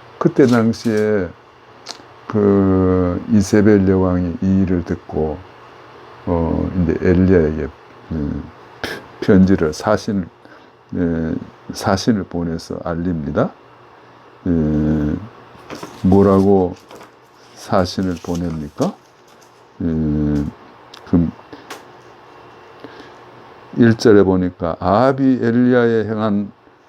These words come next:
모든 일과 그가 어떻게 모든 선지자를 칼로 죽였는지를 이세벨에게 말하니,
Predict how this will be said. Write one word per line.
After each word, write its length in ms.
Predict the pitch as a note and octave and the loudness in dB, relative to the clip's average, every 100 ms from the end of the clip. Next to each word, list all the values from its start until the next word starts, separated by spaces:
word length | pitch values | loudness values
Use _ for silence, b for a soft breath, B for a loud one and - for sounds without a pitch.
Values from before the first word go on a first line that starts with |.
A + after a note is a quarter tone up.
| - | -2
모든 460 | G2 G#2 G#2 G2+ | 2 4 4 2
일과 380 | G2 G2 F#2+ F2+ | 2 2 2 0
그가 280 | - G2+ F#2 | -2 -2 0
어떻게 520 | F#2 G2 - D3+ - | 0 0 0 0 2
모든 380 | C#3 B2 B2+ B2+ | 2 4 4 2
선지자를 560 | A#2+ B2+ B2 A#2+ A2+ G2+ | 2 0 2 2 0 -2
칼로 400 | - A#2 A2 A2 | -4 -4 -2 -4
죽였는지를 800 | - B2 A2+ G2+ F#2+ F#2 F#2 E2+ | -4 0 2 2 -2 -2 -4 -2
이세벨에게 800 | F#2+ F#2+ A#2 A#2+ C3+ C3 A#2+ G2 | -4 0 2 4 4 4 0 -4
말하니, 720 | D#2+ D#2+ G2 A#2+ C#3 A#2+ D#2+ | -4 -2 0 0 2 2 0